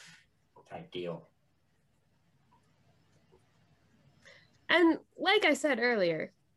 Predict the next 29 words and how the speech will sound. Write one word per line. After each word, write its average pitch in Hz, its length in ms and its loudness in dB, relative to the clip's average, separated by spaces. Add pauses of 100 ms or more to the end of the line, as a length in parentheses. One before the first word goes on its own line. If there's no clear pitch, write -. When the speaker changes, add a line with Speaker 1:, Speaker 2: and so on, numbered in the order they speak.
(140)
Speaker 2:
sorry, 196 560 -4
just 240 180 -12
coming 208 240 -4
back, 190 320 -6
I 254 100 0
don't 240 140 0
know 214 100 0
what 190 140 -2
I'm 190 140 -2
jumping 196 320 -4
into, 196 400 -4 (400)
but, 254 260 0 (540)
um, 269 400 0 (680)
we're 359 160 2
not 381 300 4 (840)
looking 233 460 0
to 214 100 -10
do 208 240 0
anything 185 560 -4 (580)
bad. 220 300 -2
We're 240 160 -2
just 262 240 -4
looking 247 360 0
to 226 100 -8
make 214 280 -2
sure 208 200 -4
that 190 180 -10
things 190 300 -2
are, 185 160 -6